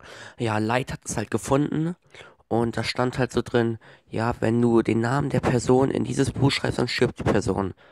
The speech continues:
Also man muss halt den Namen reinschreiben, sich das Gesicht vorstellen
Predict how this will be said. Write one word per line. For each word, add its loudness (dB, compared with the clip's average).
Also -2
man 2
muss -2
halt -2
den -10
Namen 2
reinschreiben, -2
sich -6
das -8
Gesicht -2
vorstellen 0